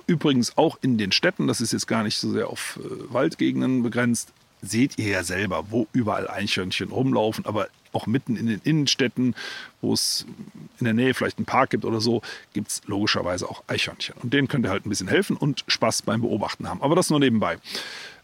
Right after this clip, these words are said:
Ähm, so machen das die Tiere. Es gibt natürlich Tiere, die Winterschlaf machen, wie die Bilche, also Gartenschläfer, Siebenschläfer. Ne, der Siebenschläfer, wie der Name sagt, der schläft sehr, sehr lang. Also da geht's, glaub ich,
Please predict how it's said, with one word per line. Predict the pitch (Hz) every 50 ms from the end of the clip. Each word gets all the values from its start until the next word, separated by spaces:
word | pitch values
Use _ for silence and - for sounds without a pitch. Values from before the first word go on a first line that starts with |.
| _
Ähm, | - 139 135 131 -
so | 113
machen | 123 127 120 120
das | 104 -
die | - 107 101
Tiere. | - - 101 - 104 107 - _
Es | - 147 - -
gibt | - 190 196 - - - - - _ _ _
natürlich | 147 139 - - 123 113 107 - - - _ _ - -
Tiere, | - - 143 143 107 104
die | 98 95
Winterschlaf | 131 196 262 - 170 - - 190 190 175 - 170
machen, | 165 156 180 143 120
wie | 120
die | 107 107
Bilche, | 87 90 127 165 196 208 - - 190 180 170 -
also | - 95 92 90 -
Gartenschläfer, | - 123 127 135 - 131 117 - 120 117 113 113 104 - 110 98 101
Siebenschläfer. | 98 104 123 123 127 113 - - 101 101 101 101 - - 113 92 92 95 - -
Ne, | - 147
der | 143 - 90
Siebenschläfer, | 107 143 135 131 - - 123 117 113 - 117 107 101
wie | - -
der | 101 98 98
Name | 98 98 107 110 107 98 - - - - - - - - 104
sagt, | 95 107 117 117 -
der | 104
schläft | 101 - 113 110 104 - - _ _
sehr, | 104 101 95 101 113 131 143 147 127
sehr | 120 117 113
lang. | 110 113 120 135 123
Also | 104 101
da | 95
geht's, | 92 113 110 - - -
glaub | - 104 101 101
ich, | 95 - - -